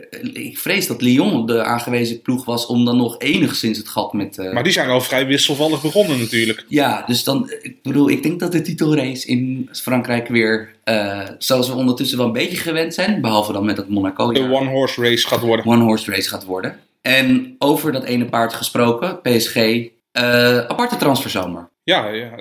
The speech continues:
Speaker 2: is de hand van Tuchel al te zien?
Speaker 1: Ja, wel een beetje, want natuurlijk, kijk,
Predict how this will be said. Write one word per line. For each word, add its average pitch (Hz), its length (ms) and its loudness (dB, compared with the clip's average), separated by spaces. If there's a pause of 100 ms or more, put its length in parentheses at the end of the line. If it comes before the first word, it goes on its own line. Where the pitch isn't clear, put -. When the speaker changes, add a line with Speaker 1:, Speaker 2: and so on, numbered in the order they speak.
(280)
Speaker 2:
is 156 180 2
de - 60 4
hand 175 180 2
van 175 140 -2
Tuchel 220 360 2
al 233 100 0
te 233 80 -4
zien? 294 260 0 (540)
Speaker 1:
Ja, - 320 0
wel 247 220 2
een 143 140 -2
beetje, 190 380 0
want 117 120 -2
natuurlijk, 151 400 -2
kijk, 123 240 -2